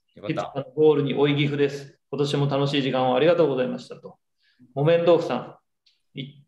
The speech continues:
Speaker 2: 十二月二十六日お三方の意気込みいかがでしょう？楽しみにしてることなどあったら教えてくださいとありますけども。そうだね。十二月二十六日スペシャルマッチ。だから、まあ、試合は終わりましたけど、まだ僕らの試合が一試合残ってますから。
Speaker 1: はい、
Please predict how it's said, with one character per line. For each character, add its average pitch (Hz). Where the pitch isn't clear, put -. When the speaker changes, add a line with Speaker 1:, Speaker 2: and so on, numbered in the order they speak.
Speaker 2:
十 165
二 175
月 175
二 175
十 160
六 143
日 139
お 131
三 151
方 131
の 123
意 123
気 -
込 131
み 127
い -
か 151
が 151
で 127
し -
ょ 117
う？ -
楽 131
し 147
み 139
に 127
し -
て 127
る 120
こ 131
と 131
な 123
ど 117
あ 120
っ -
た 156
ら 151
教 -
え 123
て 123
く -
だ 107
さ -
い 113
と -
あ 120
り 117
ま 117
す -
け 117
ど 117
も。 120
そ 233
う -
だ 156
ね。 -
十 156
二 175
月 175
二 180
十 170
六 151
日 143
ス -
ペ 170
シ 175
ャ 165
ル 156
マ 156
ッ -
チ。 135
だ 165
か 165
ら、 151
ま 147
あ、 -
試 170
合 180
は 175
終 165
わ 160
り 165
ま 170
し -
た 151
け 127
ど、 127
ま 147
だ 143
僕 143
ら 147
の 123
試 127
合 120
が 127
一 123
試 -
合 123
残 123
っ 123
て 113
ま 110
す -
か -
ら。 -
Speaker 1:
は 76
い、 -